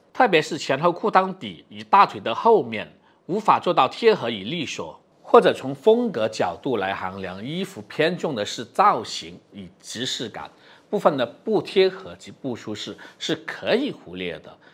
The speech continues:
但有些东西沿用了过百年，存在自然有它的价值。以上是衣服的表面与细节，和以往介绍的裤子完全不一样，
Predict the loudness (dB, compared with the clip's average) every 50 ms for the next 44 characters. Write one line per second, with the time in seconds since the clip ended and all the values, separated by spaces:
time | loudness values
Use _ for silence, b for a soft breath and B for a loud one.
0 | B B B B B B B B 4 4 4 4 2 0 0 0 0 0 0 -2
1 | -4 -4 -6 -6 -4 -4 -4 -4 -4 -4 -4 -6 -6 0 4 4 4 4 2 -2
2 | -8 -10 -10 -12 -12 -12 -12 -14 -14 -12 -8 -6 -4 -4 -4 2 4 4 4 4
3 | 2 -4 -16 -20 _ _ _ _ _ -18 -12 -10 -10 -8 -8 -8 -8 -10 -10 -12
4 | -14 -14 -12 -8 -6 -6 -6 -6 -8 -10 -6 -4 -4 -4 -4 -6 -12 -18 -20 -20
5 | -20 -20 -20 _ b b b b b b b b b b b b b b b b
6 | 0 4 4 6 6 4 0 -4 -4 -4 -6 -8 -6 -6 -8 -6 -4 -4 -4 -4
7 | -4 -6 -8 -8 -10 -12 -14 -16 -16 -14 -12 -12 -12 -12 -12 -14 b b b b
8 | b 2 4 4 4 2 0 0 2 2 2 2 0 -2 -2 0 2 2 0 0
9 | -2 -4 -4 -4 -4 -4 -2 0 0 0 -2 -4 -6 -6 -8 -8 -8 -2 0 0
10 | 0 0 -2 -8 -10 -10